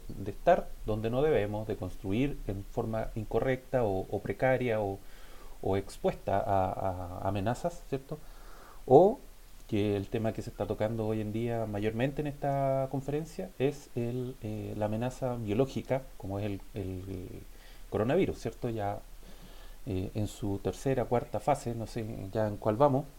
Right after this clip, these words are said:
Eh, hoy día el ministro descartaba una tercera ola para, para Chile, pero estos son los temas que se están discutiendo el día de hoy, ¿ya? Eh, y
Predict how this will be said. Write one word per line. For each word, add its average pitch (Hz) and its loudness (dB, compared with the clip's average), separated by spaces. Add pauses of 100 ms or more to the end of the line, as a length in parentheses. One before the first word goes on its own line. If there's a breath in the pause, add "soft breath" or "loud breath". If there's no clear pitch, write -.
(880 loud breath)
Eh, 95 0
hoy 101 6
día 113 6
el 104 2
ministro 113 2
descartaba 113 8
una 110 4
tercera 107 2
ola 113 6
para, 104 2
para 101 -4
Chile, 131 -2 (480 loud breath)
pero 139 10
estos 208 6
son 220 6
los 190 0
temas 190 4
que 185 -2
se - -2
están 160 2
discutiendo 147 2
el 135 4
día 127 6
de 98 4
hoy, - -2 (960)
¿ya? 110 -2 (720 loud breath)
Eh, 110 0 (640)
y 123 2